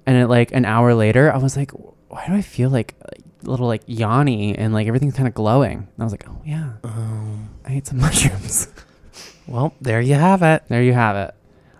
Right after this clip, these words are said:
Speaker 1: Um, is there anything else that you wanna look at this for? Uh, same-sex
Speaker 2: No,
Speaker 1: coup-
Speaker 2: I've already been destroyed. I'm not in a
Speaker 1: What?
Speaker 2: couple. I make less than all of these people.
Speaker 1: Okay, so here's another interesting thing. So eighteen percent of couples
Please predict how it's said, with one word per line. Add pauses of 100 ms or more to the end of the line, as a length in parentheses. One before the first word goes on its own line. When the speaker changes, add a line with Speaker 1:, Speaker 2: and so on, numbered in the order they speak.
(160)
Speaker 1:
Um,
is
there
anything
else
that
you
wanna
look
at
this
for?
Uh,
same-sex
Speaker 2:
No,
Speaker 1:
coup-
Speaker 2:
I've
already
been
destroyed. (320)
I'm
not
in
a
Speaker 1:
What?
Speaker 2:
couple.
I
make
less
than
all
of
these
people. (920)
Speaker 1:
Okay, (260)
so
here's
another
interesting
thing. (340)
So (380)
eighteen
percent (680)
of (340)
couples